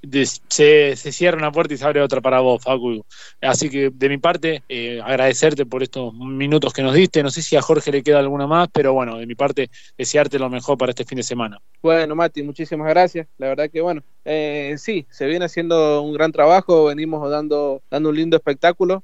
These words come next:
Speaker 2: Es como que si tanto yo como Diego, como todo el equipo de San Juan al T N ya, ya tiene su peso en la categoría, así que eso es algo muy lindo,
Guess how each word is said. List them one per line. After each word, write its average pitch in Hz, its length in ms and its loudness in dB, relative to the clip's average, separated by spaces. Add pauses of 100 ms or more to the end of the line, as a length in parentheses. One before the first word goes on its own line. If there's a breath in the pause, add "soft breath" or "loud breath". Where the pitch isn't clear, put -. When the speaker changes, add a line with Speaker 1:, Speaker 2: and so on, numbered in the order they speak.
(100)
Speaker 2:
Es 147 140 -2
como 160 280 0
que 143 140 0
si 143 280 -4
tanto 151 280 0
yo 170 220 6
como 143 240 -6
Diego, 160 540 4
como 127 240 -10
todo 156 160 0
el 156 80 2
equipo 160 320 -2
de - 40 -2
San 127 180 -12
Juan 143 140 -4
al 143 140 -6
T 139 140 -2
N 151 200 -8
ya, 131 280 4 (300)
ya 143 120 4
tiene 151 240 0
su 143 160 -8
peso 151 260 2
en 147 60 -2
la 135 100 2
categoría, 135 460 4
así 151 180 -2
que 135 160 0
eso 139 200 -4
es 139 60 -8
algo 143 220 -2
muy 143 180 -2
lindo, 170 380 0